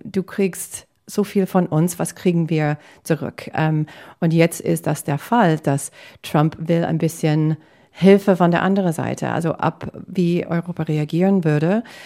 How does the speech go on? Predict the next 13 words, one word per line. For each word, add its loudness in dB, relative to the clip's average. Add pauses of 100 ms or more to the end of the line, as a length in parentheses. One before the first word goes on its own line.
(300)
war -6
das -6
ist -6
wirklich, 0 (920)
also 4
nicht 4 (100)
ohne 4
Konsequenzen -2
auch, -2
dass -6
man -2
überlegen -2
muss. -8